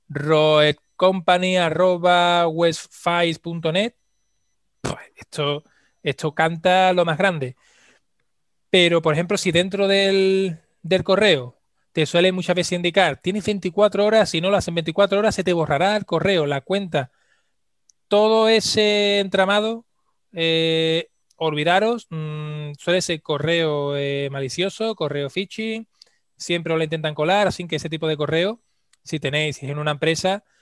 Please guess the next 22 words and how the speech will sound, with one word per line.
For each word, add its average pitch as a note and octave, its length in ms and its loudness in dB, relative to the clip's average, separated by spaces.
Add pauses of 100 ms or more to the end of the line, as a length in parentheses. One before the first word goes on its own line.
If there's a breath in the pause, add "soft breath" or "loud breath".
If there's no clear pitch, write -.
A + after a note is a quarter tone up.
(140)
intentad D3 300 -4
contactar D3+ 420 -2
con C3+ 120 -8
los B2+ 100 -10
compañeros C3+ 540 -8
de C#3+ 180 -2
seguridad D3 520 -4
para F#3+ 260 0
que, G#3 280 -4 (400)
eh, C#3+ 340 -2
lo C3+ 140 -4
puedan D3 840 -2 (120)
estudiar F#3+ 560 0
y G3+ 120 -2
en G3+ 60 -2
sus D#3 140 -12
servidores, C#3 460 -4
pues, E3+ 240 -8
que, C#3+ 580 -4
eh, C3 60 -10
no C#3+ 140 -6
vuelva D3 500 0